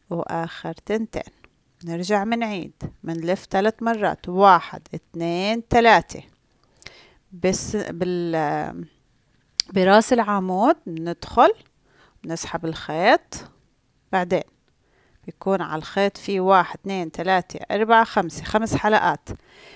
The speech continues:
بنسحب الخيط، بناخد من أول حلقتين، بنسحب الخيط كمان حلقتين، بنسحب الخيط كمان حلقتين لحد ما نوصل لآخر حلقتين وناخدهم مع بعض.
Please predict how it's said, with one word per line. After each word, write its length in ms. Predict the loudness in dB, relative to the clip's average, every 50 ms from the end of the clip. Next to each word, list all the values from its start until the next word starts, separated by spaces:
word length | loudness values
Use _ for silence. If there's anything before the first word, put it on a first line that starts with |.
| -20 _ -8
بنسحب 440 | -4 -4 -2 0 0 0 0 0 0
الخيط، 460 | -2 -4 -2 -2 0 0 0 0 -4
بناخد 460 | -6 -4 -2 -4 -2 -4 -6 -6 -6
من 140 | -8 -8 -4
أول 340 | 0 2 4 6 6 4 4
حلقتين، 560 | 2 0 2 2 2 2 0 0 0 0 -2 -4 -10 _ _ _ _ _ _ _ _ _ -20 _ _ _ _ _ _ -8
بنسحب 520 | -4 -2 -2 0 2 2 0 0 0 -4
الخيط 460 | -4 -6 -8 -6 -4 -2 -2 -4 -4 -6 -4
كمان 400 | -4 -2 -2 -2 -2 -4 -4 -6
حلقتين، 640 | -4 0 2 2 2 2 0 0 0 0 0 0 -2 _ _ _ _ _ _ _ _ _ -10
بنسحب 680 | -8 -6 -4 -2 0 0 2 0 0 0 -2 -4 -4
الخيط 540 | -6 -8 -10 -10 -8 -4 -4 -2 -2 -4 -6
كمان 420 | -8 -10 -8 -6 -6 -6 -6 -6 -8
حلقتين 840 | -6 -4 -2 -2 -2 -4 -6 _ -6 -4 -2 -2 -2 -2 -4 -8 _ _ _ -20 _ _ -6
لحد 460 | -4 -4 -4 -2 -2 -4 -4 -4 -4
ما 100 | -6 -4
نوصل 580 | -4 -2 -2 -2 -2 -4 -6 -6 -4 -4 -4 -4
لآخر 680 | -6 -6 -6 -6 -4 -4 -2 -4 -4 -4 -8 -12 -12 -12
حلقتين 840 | -10 -8 -8 -8 -8 -10 -10 _ -6 -4 -2 0 0 -2 -2 -4 -10 -14 _ -10
وناخدهم 880 | -8 -6 -4 -4 -6 -6 -6 -6 -8 -8 -8 -8 -8 -8 -8 -8 -10 -14 _ _ _ -6
مع 140 | -6 -6
بعض. 280 | -6 -6 -10 -12 -14